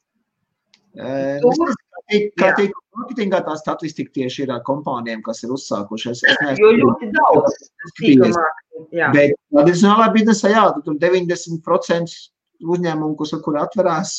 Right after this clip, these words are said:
Speaker 1: pirmos piecus gadus nepiedzīvo,
Speaker 2: Jā,
Speaker 1: neizdzīvo.
Speaker 2: jā, tas, jā, tāds viens, jā, ir jāskatās.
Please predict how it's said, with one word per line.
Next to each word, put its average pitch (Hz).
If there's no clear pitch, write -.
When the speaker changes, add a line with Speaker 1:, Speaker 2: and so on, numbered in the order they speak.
Speaker 1:
pirmos 165
piecus 156
gadus 143
nepiedzīvo, 123
Speaker 2:
Jā, -
Speaker 1:
neizdzīvo. 107
Speaker 2:
jā, 247
tas, -
jā, 202
tāds 202
viens, 190
jā, 190
ir 214
jāskatās. 214